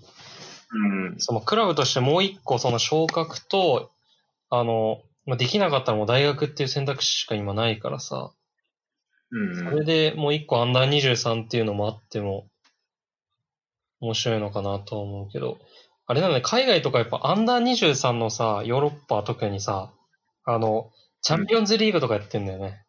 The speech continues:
Speaker 1: うん。あ、そうなんだ。
Speaker 2: そうそう。で、なんか、
Speaker 1: すごいね。
Speaker 2: そう、ベンフィカ、国母はなんか決勝戦出てみたいなのやってたんだけど。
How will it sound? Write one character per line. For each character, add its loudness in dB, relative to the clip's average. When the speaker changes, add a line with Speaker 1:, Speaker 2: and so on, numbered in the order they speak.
Speaker 1:
う -2
ん。 4
あ、 2
そ 2
う 6
な 4
ん -8
だ。 -2
Speaker 2:
そ 0
う 0
そ 0
う。 -4
で、 4
な 2
ん -2
か、 4
Speaker 1:
す 6
ご 4
い 0
ね。 -10
Speaker 2:
そ -2
う、 -2
ベ 4
ン -2
フ -6
ィ -10
カ、 4
国 0
母 4
は 2
な 0
ん 2
か 0
決 -4
勝 0
戦 -4
出 0
て 0
み -4
た -2
い -4
な -6
の -4
や -4
っ -12
て -16
た -2
ん -2
だ -6
け -8
ど。 -12